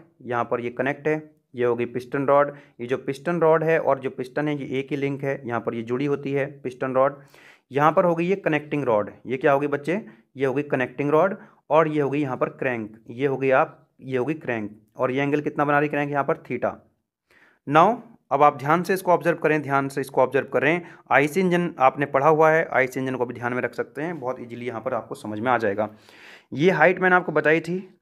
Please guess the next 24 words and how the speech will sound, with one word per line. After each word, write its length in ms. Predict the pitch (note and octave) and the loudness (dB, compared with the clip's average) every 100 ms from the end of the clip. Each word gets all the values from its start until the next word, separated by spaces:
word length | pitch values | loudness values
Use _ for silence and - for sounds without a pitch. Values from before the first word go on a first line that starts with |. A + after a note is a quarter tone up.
| _ _ A#2 | _ _ -8
यहाँ 220 | B2 C3+ | -2 0
पर 160 | D3+ | 0
जो 180 | C#3 D#3 D3+ C#3 | 0 0 0 -4
इसको 220 | C3+ D3+ | -6 -2
बोलेंगे 280 | C#3+ D3 D3 | 0 0 0
एचएस, 300 | C#3 C#3 D#3+ | 0 0 -2
this 180 | D#3 B2 | -4 -8
is 80 | C3+ | -4
suction 320 | C3+ - D3+ | -4 -2 -2
head, 220 | D3 D#3+ D#3+ - - - | 2 0 0 -10 -20 -8
और 100 | B2 | -4
ये 140 | C3+ B2+ | 0 0
एचडी 340 | B2+ C3+ C#3+ | -2 -4 0
है, 120 | D3+ | 0
this 160 | C3 B2 | 0 -6
is 100 | A#2+ | -4
the 140 | E3 A3+ - A#2+ | -4 -6 -10 -8
delivery 400 | B2+ D3 C3+ B2+ | -2 0 0 0
head, 200 | B2+ D#3+ | 2 2
अभी 140 | D3+ | 2
मैंने 180 | D#3 B2+ | 0 0
आपको 200 | G#2 - | 0 -2
बताया 300 | D3+ C3+ G#2 | 0 2 0
था। 200 | G2+ G2+ | -2 -12